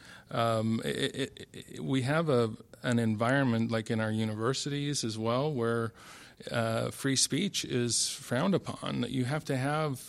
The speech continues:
the kind of the, the right thinking in, in order to,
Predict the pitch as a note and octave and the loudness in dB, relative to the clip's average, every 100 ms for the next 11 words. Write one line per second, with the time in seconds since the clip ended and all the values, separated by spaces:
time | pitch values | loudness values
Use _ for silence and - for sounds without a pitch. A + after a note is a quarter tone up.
0 | - A#2+ A2+ B2+ - B2+ B2 G#2+ A#2 A2+ | -8 -8 -6 -8 -2 0 0 2 2 2
1 | A2 - - - - - B2 A#2 A2+ B2 | -2 -10 -20 -20 -20 -16 0 0 4 4
2 | C#3 D3+ - - - G3 A3 A#2 - C3+ | 4 0 -8 -2 4 6 6 2 -2 0
3 | C3+ B2+ - - - - - C#3+ B2 C#3+ | 0 -2 -14 -20 -20 -20 -6 -4 -2 2
4 | B2+ C3+ D3 C#3 - C3 B2 B2 | 4 4 4 2 2 2 2 2